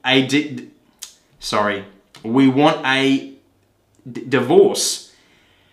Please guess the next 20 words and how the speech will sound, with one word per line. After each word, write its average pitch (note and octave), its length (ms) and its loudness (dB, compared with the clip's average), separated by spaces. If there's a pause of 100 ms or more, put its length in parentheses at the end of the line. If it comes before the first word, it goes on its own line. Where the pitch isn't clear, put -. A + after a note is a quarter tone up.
(140)
People E3 300 4
are C#3+ 80 8
more F#3 260 6
accepting F#3 540 2
of C3+ 80 0
a B2+ 60 2
marriage D#3+ 580 4
falling C3 360 2
apart A2+ 480 2
in A2+ 120 -4
our G#2 180 -2
culture. A#2 260 -4
Yeah, D#3+ 140 -2
that's F3 260 -4
easy. D3+ 280 0
Go C#3+ 160 0
sign D#3 240 0
the C3+ 60 -2
paperwork, D3 500 0
done. C3+ 360 4